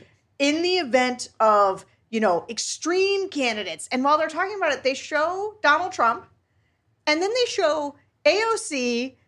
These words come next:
Speaker 2: Elizabeth Warren, and Bernie Sanders, none of whom are going to be the
Speaker 1: <laughs>
Speaker 2: Democratic nominee for president. And to me, that level of dishonesty is the delusion,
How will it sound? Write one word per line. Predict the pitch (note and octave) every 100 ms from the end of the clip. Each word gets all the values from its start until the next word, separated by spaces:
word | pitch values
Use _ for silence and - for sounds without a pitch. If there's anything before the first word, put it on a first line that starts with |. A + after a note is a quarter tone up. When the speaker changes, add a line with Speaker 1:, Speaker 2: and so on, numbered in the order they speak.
| _ _ C#4
Speaker 2:
Elizabeth | C4 D#4 F#4+ F#4 F4+
Warren, | D4+ F4 D4 D4+
and | C4+
Bernie | D4 D4+ D#4
Sanders, | D#4 E4 G#4+ G#3+ - - - _ _ C#4+
none | B4+ E5 E5+
of |
whom | A4+ E4 D#4
are | D#4
going | D#4+ F#4
to | F#4
be | F4+
the | E4+
Speaker 1:
<laughs> |
Speaker 2:
Democratic | E4 D4 G4 G4+ D4+ D4+ D4+
nominee | C#4+ D4 C#4+ D4
for | D4+ D4+
president. | F#4 B4 D#4+ D#3+ - _ _ _ -
And | E4 E4+
to | F#4 E4+
me, | F#4+ A4+ D4+ A#3+ A3 _ _
that | C4+ E4 D4
level | A3+ A#3 B3 A#3
of | F#3+
dishonesty | G3 F3 - F#3+ A3 A#3+ - D4 E4+ _ _ _ _ _ _
is | B3+ A#3+ A#3 F#3+
the | - G#3
delusion, | G3+ G3+ F3+ D3+ -